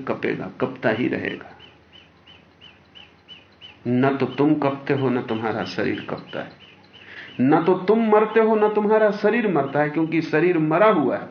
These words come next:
मरा हुआ और क्या मरेगा? तुम अमृत हो, तुम्हारे मरने का कोई उपाय नहीं। फिर कौन मरता है?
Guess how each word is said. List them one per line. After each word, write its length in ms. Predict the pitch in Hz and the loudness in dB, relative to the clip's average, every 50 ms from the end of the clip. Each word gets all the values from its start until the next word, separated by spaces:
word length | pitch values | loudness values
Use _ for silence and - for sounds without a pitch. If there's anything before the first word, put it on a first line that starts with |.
| - - - - _ _ _ _ _ | -18 -20 -20 -20 _ _ _ _ _
मरा 300 | 101 117 139 151 165 165 | -2 0 2 4 4 2
हुआ 240 | 170 165 175 170 165 | 2 2 -2 -2 -2
और 400 | - - - - 156 180 196 196 | -4 0 2 4 4 4 2 2
क्या 140 | 220 226 220 | 0 0 0
मरेगा? 440 | 190 131 104 98 98 98 - - - - - - - _ - _ _ _ _ _ _ _ _ _ _ _ _ _ _ _ _ _ - - _ _ _ _ - - - - | 0 0 -2 -2 -4 -4 -6 -10 -16 -20 -20 -20 -20 _ -20 _ _ _ _ _ _ _ _ _ _ _ _ _ _ _ _ _ -20 -20 _ _ _ _ -20 -20 -6 0
तुम 200 | - 180 185 175 - - | 2 2 2 2 0 0
अमृत 440 | 165 190 208 214 208 196 - - - | 0 2 2 2 0 0 -2 -4 -6
हो, 80 | - - - - - - - - - - | -6 -6 -8 -12 -16 -20 -20 -20 -6 -2
तुम्हारे 360 | 165 143 131 139 127 127 131 123 | -2 0 2 2 2 2 2 0
मरने 380 | 113 110 117 120 127 131 131 | 0 0 0 0 2 2 2
का 140 | 131 131 139 | 2 0 -2
कोई 180 | 147 135 139 135 131 | -2 -2 -2 -2 -2
उपाय 340 | 135 131 131 143 156 180 185 | -2 0 2 2 2 2 0
नहीं। 240 | 165 131 - - - - - - - - _ _ _ _ _ _ _ _ _ - | -2 -4 -4 -6 -10 -14 -18 -20 -20 -20 _ _ _ _ _ _ _ _ _ -2
फिर 180 | - 240 247 240 - | 0 0 0 0 0
कौन 340 | - - 247 262 311 302 254 190 | 2 2 4 4 4 4 4 4
मरता 340 | 160 127 - - - 92 | 4 2 2 0 -2 -2
है? 180 | - 92 - - | -2 -4 -8 -14